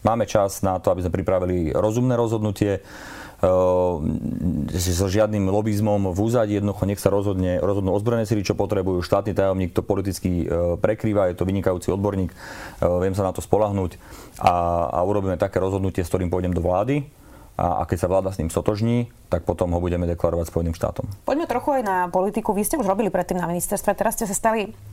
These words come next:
Speaker 2: ministrom. Myslím tak akože strategicky, výhľadovo, funguje ministerstvo a armáda dobre?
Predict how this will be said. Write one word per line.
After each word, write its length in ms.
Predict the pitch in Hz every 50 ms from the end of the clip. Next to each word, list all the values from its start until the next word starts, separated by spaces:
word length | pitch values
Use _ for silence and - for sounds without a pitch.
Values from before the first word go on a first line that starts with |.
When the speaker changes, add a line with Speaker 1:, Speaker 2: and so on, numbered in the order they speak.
| - -
Speaker 2:
ministrom. 640 | 180 170 170 165 - - - 180 185 214 247 254 - - - - - - - - - - - -
Myslím 400 | - 196 226 302 302 392 339 -
tak 160 | 226 - -
akože 240 | - - 226 202 202
strategicky, 720 | - - - 214 226 - 294 247 226 214 - - - 202
výhľadovo, 720 | 175 196 208 220 240 214 202 202 196 185 190 185 180 180 175 - - - -
funguje 480 | - - - 262 311 311 277 330 285 214
ministerstvo 800 | 214 226 240 247 247 - - 233 220 - - - 196 202 196 -
a 240 | - - - - 196
armáda 640 | 196 202 214 214 214 208 196 196 190 185 180 - - -
dobre? 400 | 175 190 190 190 269 294 294 -